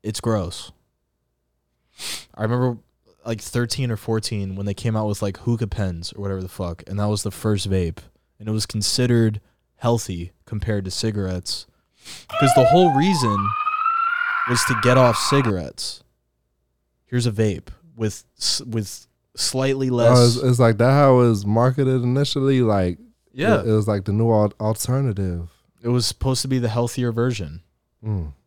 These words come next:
Speaker 1: that would, that you could then wean off of nicotine by different percentages of nicotine. And then people are literally smoking fucking vegetable glycerin with zero milligrams of nicotine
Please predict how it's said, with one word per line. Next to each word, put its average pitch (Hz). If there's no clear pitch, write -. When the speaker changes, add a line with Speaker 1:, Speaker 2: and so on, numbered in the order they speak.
Speaker 1:
that 110
would, 104
that 110
you 107
could 104
then 107
wean 110
off 104
of 101
nicotine 95
by 98
different 104
percentages 98
of 90
nicotine. 92
And 107
then 98
people 120
are 107
literally 123
smoking 135
fucking 117
vegetable 104
glycerin 87
with 101
zero 104
milligrams 101
of 92
nicotine 95